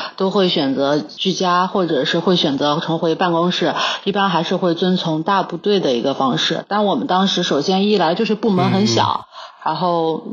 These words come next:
Speaker 1: 属于一个刚组建的团队状态，然后并没有太多人是停留在本部，所以这样的话如果大家都不在本部的话，不管你在哪里，这样远程工作是不受影响的。如果说整个部门都是在上海，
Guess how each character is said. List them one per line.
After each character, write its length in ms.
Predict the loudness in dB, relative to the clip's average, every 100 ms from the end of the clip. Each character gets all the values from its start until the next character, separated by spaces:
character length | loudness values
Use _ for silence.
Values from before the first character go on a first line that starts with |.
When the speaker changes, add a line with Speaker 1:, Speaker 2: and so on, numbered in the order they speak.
| -8
Speaker 1:
属 180 | -2 0
于 40 |
一 40 | 0
个 120 | 0
刚 300 | 0 0 0
组 200 | -4 -4
建 180 | 0 2
的 80 | 2
团 300 | 0 0 2
队 160 | 2
状 240 | 2 0 0
态， 240 | 0 0
然 280 | 2 0 0
后 220 | 0 -2
并 180 | 0 0
没 140 | 2
有 160 | 2 0
太 220 | 0 -2
多 180 | 2 2
人 240 | 0 -2
是 100 | -2
停 220 | -4 0
留 160 | 2 0
在 240 | 0 0
本 220 | 0 -2 0
部， 260 | 0 -2 -6 -18 -18
所 180 | -6 -4
以 40 | -2
这 120 | 0
样 140 | 0
的 80 | 0
话 320 | -2 0 0 0 -2 -4 -10 -20 -20 -6
如 120 | -2
果 100 | 0
大 100 | 0
家 120 | 0
都 120 | -2
不 60 | -2
在 160 | -2
本 220 | 0 -2 0
部 100 | 0
的 100 | 0
话， 260 | 0 0
不 200 | -2 -2
管 160 | 0 0
你 60 |
在 100 | 0
哪 160 | 0 2
里， 140 | 0
这 120 | 0 0
样 140 | 2
远 140 | 2
程 160 | 0 0
工 160 | 0 2
作 100 | 2
是 100 | 0
不 140 | -2
受 160 | 0 2
影 140 | 2
响 160 | 0 0
的。 80 |
如 120 | 0 2
果 140 | 2
说 160 | 2 0
整 220 | 0 0
个 100 | 0
部 140 | 2
门 240 | 2 2 2
都 160 | 2
是 160 | 2 -2
在 240 | 0 0
上 200 | 2 0
海， 200 | 0 -2